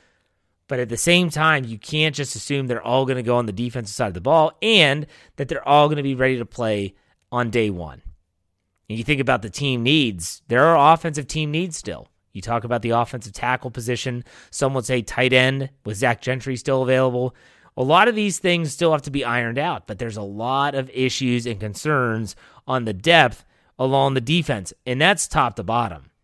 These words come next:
Now, this isn't just, you know, defensive front issues. This is, we have no idea about the inside linebacker room that was completely revamped from the coach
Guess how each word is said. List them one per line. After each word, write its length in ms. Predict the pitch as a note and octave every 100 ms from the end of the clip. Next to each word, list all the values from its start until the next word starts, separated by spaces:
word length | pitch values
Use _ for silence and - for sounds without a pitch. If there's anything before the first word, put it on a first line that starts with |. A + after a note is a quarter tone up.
| _ _ _ _ _
Now, 100 | B2
this 180 | C#3 F3+
isn't 220 | G3 F3+
just, 280 | D3 D3 -
you 80 | C3+
know, 80 | A#2+
defensive 580 | A2+ D3+ C#3 C#3 - D#2+
front 420 | - C#3 G#2 - -
issues. 560 | G2+ - F2 C2 - _ _ _ _
This 180 | C#3 B2
is, 160 | B2 - _ _
we 140 | A#2 C3+
have 140 | A#2
no 160 | B2 A#2+
idea 200 | A#2 A#2
about 160 | A2+
the 120 | A2+
inside 280 | A2+ B2+ B2
linebacker 480 | C3+ E3+ F3 A#2 A2+
room 180 | A2 G#2+
that 100 | A2
was 120 | G#2+
completely 640 | - A#2 - F3 G3 D3+
revamped 480 | C3 C3+ B2+ A#2+ B2+
from 120 | C3+
the 60 | A2
coach 360 | - D#3+ E3